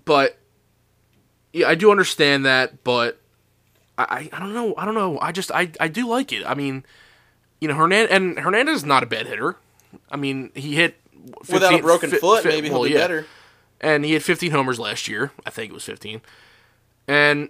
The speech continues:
Speaker 1: you know, he added some bulk to him, so maybe, you know, he adds some more power to that. Um, but he's just, I mean, he's a, I think he's a solid hitter. You know, having him in that seven spot is, isn't the worst. And,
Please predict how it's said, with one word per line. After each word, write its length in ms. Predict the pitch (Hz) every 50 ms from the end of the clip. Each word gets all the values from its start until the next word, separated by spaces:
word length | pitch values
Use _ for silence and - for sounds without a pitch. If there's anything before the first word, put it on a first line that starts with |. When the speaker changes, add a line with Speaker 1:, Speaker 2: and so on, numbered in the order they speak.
| _ -
Speaker 1:
you 140 | - 160 151
know, 80 | 135
he 120 | 147 160 156
added 140 | 160 180
some 140 | - - 190
bulk 260 | 131 143 120 131 -
to 160 | - 143 139 147
him, 80 | 175
so 140 | 175 - 143
maybe, 420 | 131 127 131 135 139 139 143 139 - _ _ _ _ _ _ _ _ _ _ - _ _
you 120 | - 120
know, 100 | 110 117
he 240 | 135 135 - - -
adds 280 | - 120 123 117 113 - -
some 180 | - - - 147
more 140 | 131 131 127
power 340 | - - 104 101 101 107 110
to 80 | 117
that. 320 | 117 117 127 170 - - - - - - - - _ _ _ _ _ _ _ - 135
Um, 460 | 135 135 135 135 135 135 135 135 131 _ _ _ _ _ _ _ _ _ _ _ _ _ _ _ _ _ _ _ _ _ _ _ _ _ _ _ _ _ _ _
but 160 | - 165 151
he's 160 | 147 180 196
just, 160 | 185 208 - -
I 80 | 185
mean, 140 | 185 185 175
he's 280 | 190 180 175 156 - -
a, 40 |
I 80 | 131 160
think 140 | 175 214 190
he's 80 | 170
a 40 | 143
solid 300 | - - 131 123 131 123
hitter. 320 | 131 123 131 156 190 214 190
You 100 | - 135 131
know, 120 | 131 143 151
having 260 | 151 139 139 143 143
him 60 | 143
in 60 | 139
that 120 | 135 131 -
seven 240 | - 131 123 123
spot 320 | 123 - - 127 123 127 123
is, 160 | 120 117 113
isn't 420 | - - 131 120 117 113 117 - -
the 80 | - 117
worst. 460 | 110 107 101 117 156 - - - -
And, 380 | - 131 135 127 127 127 127